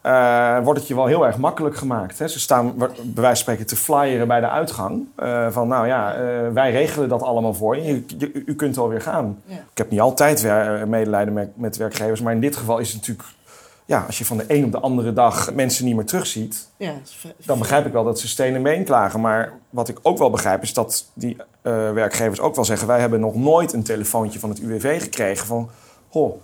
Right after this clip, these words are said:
Speaker 1: leg eens uit.'" Hè, want als jij gewoon als werknemer zegt, "Ik stop ermee", voor, juridisch heb je gewoon een opzegtermijn, dan wordt allemaal niks mee gedaan.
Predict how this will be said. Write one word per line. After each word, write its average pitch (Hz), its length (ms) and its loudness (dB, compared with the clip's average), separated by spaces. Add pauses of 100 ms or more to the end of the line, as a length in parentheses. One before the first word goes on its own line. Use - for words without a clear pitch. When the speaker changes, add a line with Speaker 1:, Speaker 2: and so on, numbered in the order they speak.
(220)
Speaker 1:
leg 127 240 -2
eens 110 140 -6
uit.'" - 440 0 (580)
Hè, 147 160 0
want 120 320 0 (720)
als 139 160 0
jij 120 180 4
gewoon 110 380 4
als 107 140 2
werknemer 113 500 2
zegt, - 360 -4
"Ik 123 140 -10
stop - 300 0
ermee", 107 420 -2 (340)
voor, - 260 -4
juridisch 110 440 -2
heb 110 140 -6
je 101 60 -10
gewoon 98 140 -2
een 95 60 -6
opzegtermijn, 117 640 -2
dan 101 80 -2
wordt 98 160 0
allemaal 101 180 2
niks 107 160 0
mee 104 160 0
gedaan. 117 420 2